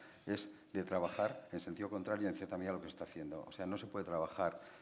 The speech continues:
esa política de bloques. Yo creo que, yo creo que los grandes acuerdos durante cuarenta y cinco años, ¿no?, que hemos vivido, ¿no?, eh, que nos han llevado muy lejos, son los mejores cuarenta y cinco años, eh, con la Constitución del setenta y ocho,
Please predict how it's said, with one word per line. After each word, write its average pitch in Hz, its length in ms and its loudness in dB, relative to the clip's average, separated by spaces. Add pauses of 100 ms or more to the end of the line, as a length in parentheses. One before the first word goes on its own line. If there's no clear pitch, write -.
(180)
esa - 240 -2
política 90 460 2
de 82 100 4
bloques. 92 580 0 (600)
Yo 95 100 -4
creo 98 240 0
que, 87 500 0
yo 92 180 -2
creo 104 200 2
que - 100 -4
los 85 120 2
grandes 95 240 0
acuerdos 90 600 0 (320)
durante 85 420 -2
cuarenta 85 320 0
y - 20 -6
cinco 92 320 0
años, 92 300 2
¿no?, 92 140 -4
que 87 100 -6
hemos 87 240 0
vivido, 85 420 0
¿no?, 117 240 -2 (140)
eh, 82 800 -4 (840)
que - 100 -2
nos - 180 0
han 101 100 4
llevado 101 240 4
muy 92 240 2
lejos, 98 280 -2
son 98 120 -2
los 92 100 0
mejores 90 380 -4
cuarenta 87 200 -4
y 85 40 -4
cinco 90 260 -2
años, 87 480 -2
eh, 85 460 -10 (280)
con 90 140 0
la 87 80 4
Constitución 87 640 -4 (260)
del 87 140 -2
setenta 82 420 -4
y 82 80 0
ocho, 120 300 -4